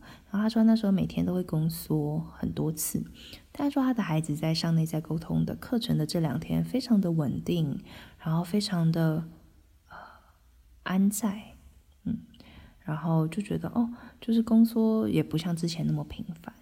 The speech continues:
然后这也是她给我的一个回馈。然后我觉得真的有很多的上课的过程，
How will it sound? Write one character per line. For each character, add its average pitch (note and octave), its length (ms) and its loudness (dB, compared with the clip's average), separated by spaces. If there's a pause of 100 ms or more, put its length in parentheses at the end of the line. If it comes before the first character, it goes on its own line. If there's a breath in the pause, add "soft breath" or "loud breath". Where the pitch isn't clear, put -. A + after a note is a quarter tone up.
(460)
然 F3 100 -12
后 D#3+ 80 -4
这 E3 120 0
也 D#3 100 2
是 D#3+ 120 -8
她 D#3+ 460 -8
给 - 100 -8
我 - 140 -2
的 D#3 80 -4
一 - 80 -2
个 - 140 -6
回 - 320 -8
馈。 - 200 -14 (760 loud breath)
然 D#3+ 260 0
后 F3+ 380 -2
我 F3 140 -2
觉 F3+ 200 -2
得 G3 560 0
真 A3+ 220 4
的 A3 180 2
有 E3+ 240 2
很 E3 280 2
多 E3+ 240 0
的 E3 420 0
上 A3+ 260 2
课 G#3+ 160 0
的 F#3+ 100 0
过 F#3+ 220 -2
程， - 440 -4